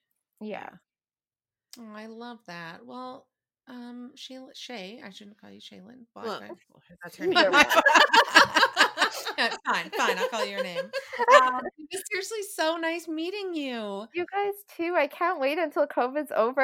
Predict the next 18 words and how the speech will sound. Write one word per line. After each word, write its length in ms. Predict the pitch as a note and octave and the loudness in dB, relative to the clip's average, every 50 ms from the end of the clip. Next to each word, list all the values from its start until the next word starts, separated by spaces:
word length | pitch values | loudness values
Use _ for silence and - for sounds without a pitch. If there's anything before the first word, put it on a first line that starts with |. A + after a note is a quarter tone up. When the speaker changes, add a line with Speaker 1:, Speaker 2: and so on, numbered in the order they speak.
| C4 B3 | 2 2
Speaker 1:
and 100 | A#3 B3+ | 0 0
we 100 | B3 C4 | -4 -6
can 160 | - D4+ C#4 | -4 -4 -4
have, 200 | C#4 C#4 B3 B3+ | -2 -2 0 2
like, 160 | C#4+ D4+ D4 | 2 2 2
a 60 | C#4 C4+ | 0 -2
puppy 340 | - - A#3+ A3+ B3 C#4 C#4 | 0 0 0 0 0 -4 -8
play 320 | - _ - D#3+ E3 G3+ A#3 | -8 _ -4 -4 -4 -2 -2
date 260 | C4+ C#4 C#4+ D4 C4+ | -2 -2 -2 -4 -4
and 100 | A3 G3 | -6 -4
all 180 | F3 F#3+ G#3+ A3+ | -2 -2 -2 -2
meet 160 | B3 A#3 G3+ | -2 -4 -6
Speaker 3:
Oh 80 | - - - | -6 -6 -8
Speaker 1:
in 40 | A#3+ | -10
Speaker 3:
my 220 | A3 D#3+ D#3 G3 G3+ | -10 -8 -6 -6 -6
Speaker 1:
person. 240 | G#3+ - - B3+ D4+ | -6 -6 -6 -6 -4
Speaker 3:
God, 120 | D#4 E4 | -4 -6
I 380 | E4+ A#3+ - - - E3 - | -6 -10 -12 -12 -14 -16 -16